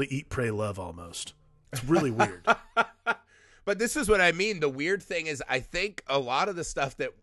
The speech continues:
Speaker 2: is really good in the movie, right, that gets a little buried,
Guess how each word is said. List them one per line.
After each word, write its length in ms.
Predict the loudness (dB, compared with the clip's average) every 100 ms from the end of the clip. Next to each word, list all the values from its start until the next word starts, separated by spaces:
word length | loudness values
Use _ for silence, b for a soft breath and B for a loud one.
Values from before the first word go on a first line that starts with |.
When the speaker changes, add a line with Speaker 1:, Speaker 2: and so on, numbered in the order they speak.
| _
Speaker 2:
is 200 | -8 -6
really 340 | -6 -6 -6
good 240 | -2 0 0
in 100 | -2
the 80 |
movie, 380 | -6 -4 -6 -8
right, 260 | -6 -4 -4
that 120 | -4
gets 200 | -6 -6
a 60 | -6
little 320 | -2 -2 -2
buried, 500 | -2 -2 0 -4